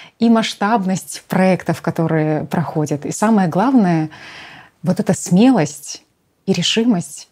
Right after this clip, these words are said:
говорить правду и очень твердым шагом идти к цели, к цели, очень высокой цели, цели спасения человечества, того, чтобы все люди все-таки не просто выживали в этом мире, а жили, но не побоюсь этого слова,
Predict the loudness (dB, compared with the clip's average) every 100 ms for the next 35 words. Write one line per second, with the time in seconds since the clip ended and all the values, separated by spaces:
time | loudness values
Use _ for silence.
0 | -6 -2 0 -2 -2 -2 -2 -6 -12 -12
1 | _ _ _ _ -4 2 0 2 -2 2
2 | 2 2 0 -2 -2 -2 0 -2 -6 -10
3 | _ -10 -6 -6 -6 -8 -6 -6 -8 -16
4 | _ -20 -4 -2 0 0 -2 _ _ _
5 | _ _ _ _ _ _ -2 4 4 4
6 | 2 -4 -4 -4 -6 -2 0 0 2 0
7 | 0 -4 0 2 4 2 -2 -2 -2 -4
8 | -10 -12 -10 -10 -4 -2 -2 -2 -6 -2
9 | 4 6 6 2 -4 -4 -4 -4 -2 -2
10 | -2 -10 _ _ _ _ -6 -4 0 0
11 | 0 0 0 -2 -4 -2 0 2 2 2
12 | 0 -2 -4 -2 0 -2 -6 -12 _ -6
13 | -4 0 2 2 0 0 0 0 0 0
14 | -2 -2 -6 -6 -2 -4 -2 -4